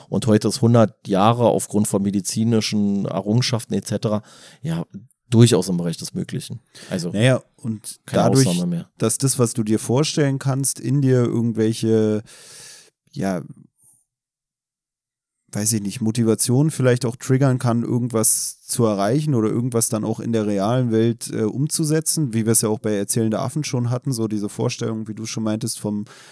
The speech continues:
Speaker 2: äh, Bereisen des Mondes oder so, ist halt auch für mich so ein Ding, wo ich ja auch mal gesagt hatte, ich hatte mit einem Kumpel Jan aus meinem Abiturjahrgang mal so eine Diskussion, weil er zu mir meinte, ja, er könnte jeglichen Glauben, äh, erschüttern oder jeden dazu bringen, nicht mehr zu glauben, indem er einfach sagt, ja, Gott ist eine Erfindung des Menschen.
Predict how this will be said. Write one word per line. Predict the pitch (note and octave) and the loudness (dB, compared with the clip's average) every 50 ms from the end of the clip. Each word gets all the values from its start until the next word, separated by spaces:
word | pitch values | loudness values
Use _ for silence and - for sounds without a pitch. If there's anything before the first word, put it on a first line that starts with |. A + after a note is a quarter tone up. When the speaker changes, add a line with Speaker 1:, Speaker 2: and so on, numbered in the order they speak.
| - - _ _ | -20 -20 _ _
Speaker 2:
äh, | - A2 A2 | -6 -4 -2
Bereisen | F2 - G#2 G#2+ A2 A#2+ A#2 B2 | -2 0 0 2 2 2 4 2
des | B2 A#2 - A#2+ | 2 2 2 0
Mondes | A2+ A#2+ C#3 E3+ E3+ F#3 F3 - | 2 2 2 2 2 2 0 0
oder | - - D#3 D#3+ D3+ | 0 2 2 2 2
so, | C#3+ D#3 E3 E3 D#3+ - - - - _ _ | 2 0 0 -2 -2 -6 -14 -20 -20 _ _
ist | - B2+ - - | -2 0 4 6
halt | B2+ A#2+ A#2 | 6 6 4
auch | - A#2+ A#2+ | 2 -2 -2
für | - - | 0 2
mich | C#3+ C#3+ C3 - | 4 4 4 4
so | C#3 | 2
ein | B2+ A#2 | 2 4
Ding, | B2+ B2+ C3 B2 A2 | 2 2 2 2 2
wo | A2 A2+ | 0 0
ich | A2 - | 0 0
ja | A#2 A2 | 0 -2
auch | G2+ A2 | -2 0
mal | - B2+ A#2+ | 0 2 2
gesagt | A2 G2+ F#2 G2+ G2 F#2+ - - | 2 2 0 -2 -4 -4 -6 -8
hatte, | G2+ - G#2 | -6 -4 -6
ich | G2 - | -4 -4
hatte | A2 G2+ - A2+ | -6 -6 -4 -4
mit | A2 - | -4 -4
einem | G#2 G2+ | -6 -4
Kumpel | - B2 B2 B2 B2+ B2+ B2 A#2+ A2+ G#2+ | -2 -2 0 2 2 4 4 4 4 2
Jan | G#2+ G2+ A2+ C#3 D3 C3 | 0 0 0 0 0 0
aus | A#2+ A#2 - | -2 -2 -2
meinem | A2+ A2 G#2+ G#2+ | -2 -2 -2 -2
Abiturjahrgang | F#2+ G#2 A2+ G#2+ - - C3+ C#3+ D3 C#3 C3+ C3+ B2 C3 C3 C3 C3 - - - - - _ | -2 -2 -2 -4 -2 0 2 4 4 4 4 2 2 0 -2 -2 -4 -8 -12 -20 -20 -20 _
mal | - G#2+ G#2+ G2 | -2 0 0 2
so | G#2+ | 2
eine | A2 A2 A2+ | 4 4 2
Diskussion, | G#2 A2 G#2+ - - A#2 G2+ G#2 G#2+ A2 B2 A2+ | 2 2 -2 -2 -2 -2 0 0 0 2 2 2
weil | A2 G#2+ | 2 0
er | F#2 G2+ | 0 0
zu | G#2+ - - B2+ | -2 -2 -2 -2
mir | A#2+ A2+ | 0 0
meinte, | G#2+ G#2 G2+ G#2+ G#2 - G#2+ | 0 0 -2 -2 -4 -4 -4
ja, | G#2 G2+ G#2+ | -2 -2 -2
er | A2 F#2+ F#2+ G#2 | -2 -4 -6 -8
könnte | - - G#2+ A2 A2 A#2+ A2 A2 G#2 | -6 -6 -6 -4 -2 -2 -2 0 -2
jeglichen | G2 G2+ G2+ G#2 G#2+ - A#2+ B2 A#2 - A2+ A2 | -2 -4 -6 -8 -8 -4 -4 -6 -4 -4 -6 -6
Glauben, | G#2 G#2 F#2+ F2 G2+ A2+ B2 B2 B2 A#2+ A#2+ A#2+ A#2+ A#2+ A#2 | -6 -6 -4 -2 0 0 0 0 0 0 0 0 0 -2 -4
äh, | G2+ E2 A2 A2 A2 G#2+ G2 E2+ | -4 -4 -4 -2 -2 -2 -4 -4
erschüttern | F2 A2 - - - B2+ B2+ D3+ C3+ A#2+ A#2 A#2+ | -4 -4 -4 -2 -2 0 2 4 4 4 4 2
oder | A2+ G#2+ A2 G#2 | 2 2 2 2
jeden | G2+ G2+ G#2 G#2+ A2+ A#2 B2 A#2 | 2 2 0 0 0 0 0 0
dazu | A2 G#2+ - - B2 G#2+ | 0 0 0 -2 -4 -4
bringen, | A#2+ D3 A2+ A#2 A#2 | -2 -2 0 0 0
nicht | A2 A2 A#2 | 0 0 0
mehr | B2+ A#2+ G#2+ | 0 0 0
zu | - B2+ A2 | 0 -2 -2
glauben, | G#2 G#2 F#2 G2 G#2+ A#2+ | -2 0 0 0 2 2
indem | A2+ G#2+ G2+ G#2 G#2 G#2+ | 2 2 2 0 0 0
er | F#2 | -2
einfach | F2+ G#2 - G2+ G2+ | -2 -4 -4 -4 -2
sagt, | - G#2 G2+ G#2 - - | -2 -2 -4 -4 -4 -6
ja, | G2+ F#2+ G2+ G2 | -4 -4 -4 -4
Gott | - - G#2 G#2 - | -4 -4 -4 -4 -2
ist | A2 - - | -2 -2 0
eine | G#2+ G2 | 0 -2
Erfindung | G2 - - G#2 G#2+ G#2+ G#2+ G2+ | -2 -2 -4 -2 -2 -2 -2 -2
des | F#2+ F#2+ - | -4 -4 -4
Menschen. | F#2 F#2 G2+ G2+ - - G2 | -6 -6 -6 -6 -6 -8 -10